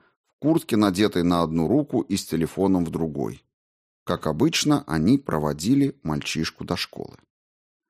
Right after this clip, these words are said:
До школы отвозила его мать на красном Рено. Поцеловала сына и уехала.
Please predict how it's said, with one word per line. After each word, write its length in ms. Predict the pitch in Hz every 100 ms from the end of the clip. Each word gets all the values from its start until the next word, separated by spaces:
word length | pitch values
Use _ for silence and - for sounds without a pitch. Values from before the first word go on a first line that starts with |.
| _ _ -
До 180 | 90 101
школы 460 | - - 185 175
отвозила 500 | 135 92 92 117 139
его 280 | 113 107 117
мать 340 | 90 92 117
на 120 | 95 82
красном 480 | 85 85 - 90
Рено. 400 | 92 90 69 55 - _ _ _ _
Поцеловала 640 | 85 - 90 87 87 85 78
сына 460 | - 104 127 123 -
и 80 | 87
уехала. 640 | 90 80 69 - 50 50